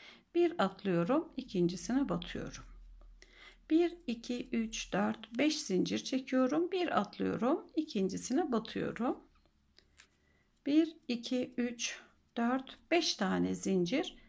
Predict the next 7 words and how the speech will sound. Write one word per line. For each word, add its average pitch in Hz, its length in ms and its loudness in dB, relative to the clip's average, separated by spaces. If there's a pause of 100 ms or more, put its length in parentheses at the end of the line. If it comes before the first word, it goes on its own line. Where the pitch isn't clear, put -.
(420)
Bir 359 260 0
atlıyorum, 208 800 0
ikinci 247 640 -2 (460)
sık - 320 -10
iğneme 247 640 0
batıyorum. - 580 -6 (2000)
Bir, 311 320 4